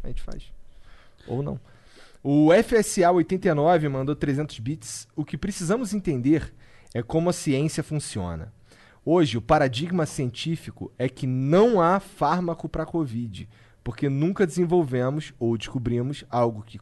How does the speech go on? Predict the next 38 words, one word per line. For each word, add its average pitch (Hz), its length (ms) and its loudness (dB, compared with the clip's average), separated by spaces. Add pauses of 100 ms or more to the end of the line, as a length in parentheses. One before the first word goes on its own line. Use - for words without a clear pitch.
com 180 240 2
certeza 160 720 0
cure 139 240 -6
covid. 104 640 -8 (440)
Não 156 160 2
podemos 190 320 2
seguir 170 300 2
o 175 40 2
caminho 175 280 2
oposto, 156 440 0
que 131 140 -4
é 127 60 -2
propor 135 360 -4
que - 100 -18
funcione 135 680 -4
e 156 80 -8
pedir 127 340 -2
pra - 140 -6
que 135 120 -6
a - 20 -10
ciência 131 400 -6
negue 120 440 -4
isso. - 360 -10 (480)
Não 147 160 2
faz 156 260 0
o 165 40 0
menor 143 320 0
sentido. 113 600 -6 (440)
A 113 100 -4
ciência 151 400 -4
não 156 160 -2
precisa 175 280 -4
provar 151 320 -2
que 151 60 -8
a 147 40 -10
cloroquina 143 500 -2
não 135 260 -2
funciona. 120 680 -6